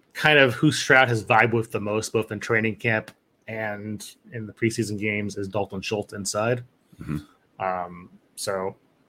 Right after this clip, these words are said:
Speaker 1: I think you might kinda see them try to pick on the Ravens a little bit there. But as you're saying, with the, with the <laughs> quarterback depth, I think that the, the,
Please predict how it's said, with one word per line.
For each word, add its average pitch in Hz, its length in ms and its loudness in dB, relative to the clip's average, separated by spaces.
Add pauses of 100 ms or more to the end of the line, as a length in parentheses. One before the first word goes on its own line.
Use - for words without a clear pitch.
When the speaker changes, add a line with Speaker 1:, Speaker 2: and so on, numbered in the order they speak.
Speaker 1:
I - 60 -14
think 120 240 -2
you 117 80 0
might 107 320 0
kinda 110 220 2
see - 160 0
them 104 180 -4
try 110 160 0
to 107 80 -2
pick 110 160 0
on 101 360 0
the 104 80 -4
Ravens 101 320 0
a 101 40 0
little 104 160 0
bit 95 160 -4
there. 131 340 8
But 110 280 -2
as 139 180 4
you're 123 80 6
saying, 110 440 4 (420)
with 113 220 2
the, 123 120 6
with 123 320 0
the 110 300 4
<laughs> - 100 -20
quarterback 127 600 4
depth, 113 200 -2
I 110 60 -2
think 156 260 0
that 123 140 4 (140)
the, 110 380 -2 (680)
the, 131 160 0